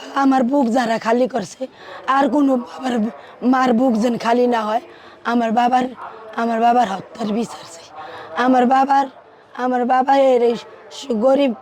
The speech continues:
আমি গরিব, বড় লোকের সাথে সম্পর্ক হয় না। এর লেগে আমার বাবার জীবনটা এইভাবে নিব। আমার বাবা কি দোষ করছে? আমার বাবা কি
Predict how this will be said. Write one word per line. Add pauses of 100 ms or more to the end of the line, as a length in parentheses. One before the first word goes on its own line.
(480)
আমি
গরিব, (460)
বড়
লোকের
সাথে
সম্পর্ক
হয়
না। (380)
এর
লেগে
আমার
বাবার
জীবনটা
এইভাবে
নিব। (600)
আমার
বাবা
কি
দোষ
করছে? (560)
আমার
বাবা
কি